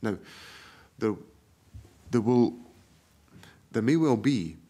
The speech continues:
issues that emerge from these processes that the government has got to take into account. And, uh, I certainly give the assurance to the committee today that the government will do exactly that as we, as we look at these issues.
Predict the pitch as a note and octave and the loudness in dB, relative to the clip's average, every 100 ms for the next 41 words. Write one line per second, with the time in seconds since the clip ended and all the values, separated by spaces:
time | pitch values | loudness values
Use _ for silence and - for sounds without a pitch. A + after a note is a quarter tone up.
0 | - _ - G2+ - G#2 - G2 G#2 A2+ | -20 _ -10 -8 -8 -8 -8 -6 -2 -2
1 | F#2+ - - F#2+ F2+ F#2 - - A2+ - | -4 -10 -12 -10 -10 -10 -10 -10 -8 -8
2 | F2 - - - - _ _ _ _ G2 | -8 -10 -12 -14 -16 _ _ _ _ -12
3 | E2 G#2+ G2+ G2+ F#2 - - - - G#2 | -8 -6 -6 -6 -10 -10 -10 -12 -10 -10
4 | F#2+ F2 E2+ E2 A2 D#2+ - - _ _ | -10 -12 -14 -14 -12 -12 -18 -20 _ _
5 | _ _ _ G2 F#2 F2+ - - _ - | _ _ _ -12 -10 -12 -16 -20 _ -14
6 | F#2 - - A2+ G2+ G2 F2 F2+ - - | -12 -10 -8 -8 -8 -10 -10 -10 -10 -10
7 | F#2+ E2 - - F2 - F#2 F2+ - F#2 | -12 -12 -16 -16 -14 -10 -10 -10 -18 -10
8 | F#2+ F2 E2+ - - - - G2 G2 F#2 | -6 -6 -8 -20 -20 -16 -12 -10 -8 -8
9 | - F#2 F2+ F#2 E2+ F#2 - F2+ F2+ F#2 | -10 -12 -8 -10 -8 -10 -10 -10 -10 -12
10 | F2+ E2+ F2 E2+ - - F#2 F#2 F2+ F2+ | -18 -16 -14 -14 -18 -14 -10 -10 -12 -14
11 | F#2+ E2+ E2+ - - | -14 -16 -20 -20 -20